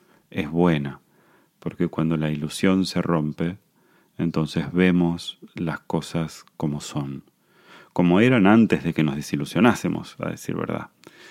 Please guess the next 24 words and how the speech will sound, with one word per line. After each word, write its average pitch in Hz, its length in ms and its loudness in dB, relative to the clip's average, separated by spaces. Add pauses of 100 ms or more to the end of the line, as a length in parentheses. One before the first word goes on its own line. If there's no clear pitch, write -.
(480)
En 85 100 -2
algún 85 240 0
momento 90 640 2
las 92 220 -4
cosas 80 260 -10
cambiaron 101 840 2
y 107 100 -6
nosotros 82 380 -4
sostuvimos 92 720 2
la 85 120 2
ilusión 78 400 -4
que - 80 -8
teníamos 85 480 -2
en 82 100 -2
nuestra 82 300 0
mente 82 400 -2 (520)
en 82 180 -2
vez 80 360 -2 (320)
de 78 400 -10 (100)
compartir 78 920 -6 (1400)
una 87 440 0 (220)
comunión, 85 840 2
una 80 200 0
visión 80 560 -4